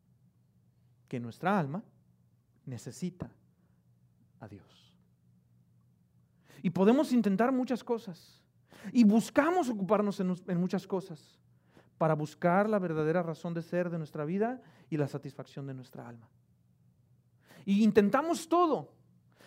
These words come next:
pero tarde o temprano, Dios nos lleva al punto en que nosotros podamos reconocer que nuestra alma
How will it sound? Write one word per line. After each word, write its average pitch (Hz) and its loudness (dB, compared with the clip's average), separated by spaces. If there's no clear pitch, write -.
pero 202 6
tarde 311 2
o 339 0
temprano, 262 2
Dios 294 8
nos 285 2
lleva 220 6
al 190 6
punto 202 2
en 214 4
que 220 6
nosotros 247 2
podamos 233 4
reconocer 262 4
que 180 4
nuestra 180 -2
alma 180 2